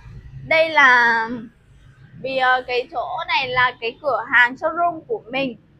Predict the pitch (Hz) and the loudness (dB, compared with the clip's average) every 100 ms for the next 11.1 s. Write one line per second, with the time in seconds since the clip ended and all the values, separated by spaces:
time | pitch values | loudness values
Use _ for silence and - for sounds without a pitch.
0 | - - - - - - - - _ 226 | -20 -20 -20 -20 -20 -20 -20 -20 _ -6
1 | 254 285 311 - 370 370 359 349 311 269 | -6 -4 -6 0 -2 0 -4 0 2 2
2 | - 349 269 285 330 254 226 208 285 - | 0 -12 -8 -4 -2 0 0 2 0 -4
3 | _ _ _ _ - 294 320 320 440 427 | _ _ _ _ -4 0 2 2 -2 -10
4 | - _ _ - - - - - - - | -12 _ _ -20 -20 -20 -20 -20 -20 -20
5 | 302 294 _ - - - - - - - | -20 -20 _ -20 -20 -20 -20 -20 -12 0
6 | 277 285 370 440 349 269 - 240 247 247 | 0 2 -2 4 4 4 0 2 2 4
7 | 247 247 _ - _ - - 226 208 - | 0 -2 _ -20 _ -16 -6 -4 -4 -6
8 | - 392 381 370 415 427 - 311 339 349 | 2 6 8 6 4 2 2 4 2 4
9 | 349 349 339 339 254 214 381 330 - 254 | 4 6 4 0 -6 0 2 2 2 -2
10 | 415 240 190 240 240 - 302 320 311 320 | 0 -2 2 2 2 0 2 4 4 2